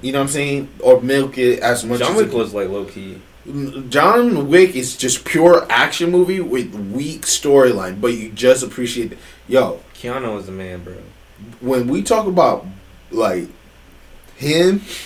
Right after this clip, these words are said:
Speaker 1: building his own gun, customizing his own gun from, like, weapon during, like, the Civil War.
Speaker 2: Yeah.
Speaker 1: With, with the revolver and making it bigger so it could be more impact, but he, he used a different gun because it has, like, m-, it's, like, longer and more.
Speaker 2: W-,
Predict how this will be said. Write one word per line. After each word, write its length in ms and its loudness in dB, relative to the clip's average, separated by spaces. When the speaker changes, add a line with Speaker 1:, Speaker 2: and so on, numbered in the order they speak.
Speaker 1:
building 340 2
his 220 4
own 400 -2
gun, 380 2
customizing 600 -4
his 180 -4
own 300 2
gun 300 -2
from, 260 -4
like, 260 -2
weapon 460 2
during, 320 0
like, 260 -4
the 60 -14
Civil 320 -4
War. 500 0
Speaker 2:
Yeah. 240 -10
Speaker 1:
With, 240 -2
with 160 0
the 60 -8
revolver 680 6
and 240 0
making 240 -6
it 140 -8
bigger 480 4
so 180 -2
it 280 -2
could 120 -10
be 100 -8
more 300 -8
impact, 600 2
but 140 -2
he, 260 -10
he 100 -12
used 300 -4
a 20 -8
different 420 -6
gun 420 6
because 300 -6
it 100 -2
has, 240 2
like, 220 -2
m-, 280 -10
it's, 240 -6
like, 260 -4
longer 680 4
and 200 0
more. 180 -2
Speaker 2:
W-, 180 -10